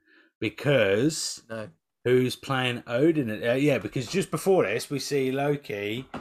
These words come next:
Speaker 1: or we don't see Loki. We see this, uh,
Speaker 2: We don't.
Speaker 1: guard having, sh-, but we kind of get the shape-shifting, um, like, visual effect,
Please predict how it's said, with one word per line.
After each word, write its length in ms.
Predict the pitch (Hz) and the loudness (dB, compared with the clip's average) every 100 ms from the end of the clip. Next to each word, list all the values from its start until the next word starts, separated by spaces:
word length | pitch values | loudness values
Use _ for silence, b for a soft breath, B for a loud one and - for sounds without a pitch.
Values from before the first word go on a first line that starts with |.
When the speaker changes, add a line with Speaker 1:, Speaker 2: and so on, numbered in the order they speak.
| B B - - - | B B -2 -2 0
Speaker 1:
or 220 | 127 123 | 0 2
we 140 | 143 156 | 4 6
don't 280 | 180 214 165 | 6 4 0
see 180 | 135 | -2
Loki. 400 | 104 98 - 104 | -2 -4 -6 -6
We 140 | 110 110 | -6 -6
see 240 | - 123 | -4 -2
this, 160 | 113 - _ _ | -4 -10 _ _
uh, 160 | 123 113 | -4 -2
Speaker 2:
We 60 | 113 | -2
don't. 120 | 104 | 2
Speaker 1:
guard 560 | 127 123 98 104 117 - _ b b _ | 4 6 4 0 -2 -10 _ b b _
having, 360 | 113 110 117 110 | -2 0 -2 -4
sh-, 180 | - - | -8 -4
but 140 | 143 139 | 0 2
we 180 | 143 | 0
kind 340 | 143 196 196 190 | 0 2 2 2
of 100 | 165 | 0
get 180 | 180 147 | 0 0
the 60 | |
shape-shifting, 1080 | 151 185 160 147 160 147 - 147 135 135 131 123 | -2 -2 -2 -2 -4 -4 0 0 0 -6 -8 -4
um, 640 | 131 123 120 120 123 117 - B B B B | 0 2 2 0 -6 -14 -16 B B B B
like, 360 | 127 117 117 - | 2 2 2 -2
visual 380 | 123 104 113 107 | -6 -4 -2 -2
effect, 720 | - 107 98 - - - | 0 -2 -2 -4 -10 -12